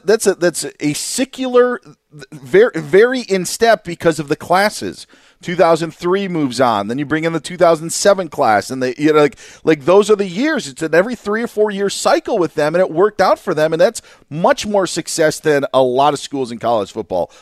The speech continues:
a majority of the schools in college football. And yeah, it's been a little while. Then it was, you know, it took until twenty nineteen, but that's only an eight year gap of when you were playing in a national championship game,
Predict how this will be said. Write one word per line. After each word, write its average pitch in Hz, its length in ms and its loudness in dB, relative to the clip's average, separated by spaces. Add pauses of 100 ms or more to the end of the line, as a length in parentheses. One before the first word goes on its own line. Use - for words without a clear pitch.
a 139 140 0
majority 160 500 2
of 147 100 2
the 131 80 -2
schools 120 380 -6
in 110 80 -12
college 107 300 0
football. 104 320 -4
And 127 80 -8
yeah, 185 120 0
it's - 120 -4
been 170 320 2 (260)
a - 80 2
little 165 240 4
while. 156 320 6
Then 151 140 4
it 165 60 2
was, 156 200 -2
you 151 100 2
know, 135 280 2
it 147 160 -2
took 165 180 -2
until 151 240 -2
twenty 156 300 -4
nineteen, 170 440 -4
but 202 60 -4
that's - 220 -8
only 269 240 0
an 185 60 -12 (100)
eight 185 260 -4
year 196 200 2
gap 156 520 2
of 139 180 2
when 151 280 -4
you 143 120 -6
were 139 140 0
playing 143 380 -6
in 127 80 -4
a 127 40 -2
national 127 380 -6
championship 139 600 -10
game, 110 320 -12